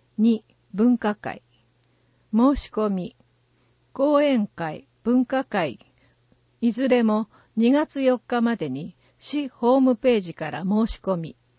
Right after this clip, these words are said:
または電話、直接。ローズワム。電話、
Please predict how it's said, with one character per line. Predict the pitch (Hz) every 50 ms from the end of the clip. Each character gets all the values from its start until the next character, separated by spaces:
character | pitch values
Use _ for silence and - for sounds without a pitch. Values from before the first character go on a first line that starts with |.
| _ _ _ _ -
ま | 214 220 240
た | - 254 247
は | 196 151 117 - - _ _
電 | 190 - 233 247 247 226 214
話、 | 196 196 170 - - - _ _ _ _ -
直 | 233 220 - -
接。 | - - - 202 - - - - 170 - - _ _ _ _ _ _ _ _ _ _ _ _ _
ロ | 214 240 277 285
ー | 294
ズ | 226 - 220
ワ | 208 208 196 196
ム。 | 165 - - - _ _ _ _ _ _ _ _ _ _ _ _ _ _ _ _ _ _ _ _ _ _
電 | - 214 233 240 240 240 226 220
話、 | 214 196 185 -